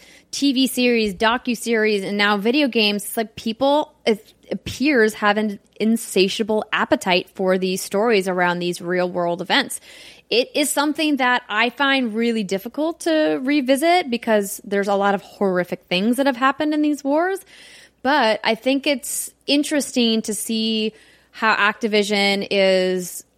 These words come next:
kind of changing the way that they've developed these games. And I think it's smart of them to maybe change up the formula and make them more gritty, to remind people that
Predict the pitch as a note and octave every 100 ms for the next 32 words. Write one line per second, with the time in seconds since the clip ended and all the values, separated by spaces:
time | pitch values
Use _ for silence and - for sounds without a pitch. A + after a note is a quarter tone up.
0 | _ _ _ _ _ _ - B3 A#3 -
1 | A3+ G3+ A3 B3 B3 A3+ G3 G#3+ B3 A3+
2 | G#3 G3+ F#3+ F#3+ F#3 F#3 G#3 C#4+ C#4+ D#4
3 | D#4 D#4+ C#4 C#4 C#4 F#4 G4+ - - -
4 | G3 G#3 B3 A#3+ C4+ C#4 C4 A#3 A3 G#3+
5 | G#3 - - - _ _ _ _ G#3 G#3
6 | G#3+ A3 G#3+ G#3+ - B3 G#3+ G#3+ G#3+ G3+
7 | - C#4+ D#4 A#3 G#3+ A3+ G#3 G#3 F#3 -
8 | G#3+ C#4 - A4 E4+ A#3+ G3+ F#3+ F3 D#3+
9 | D#3+ - G#3 G3 G3+ A3 A3+ A#3 A#3 B3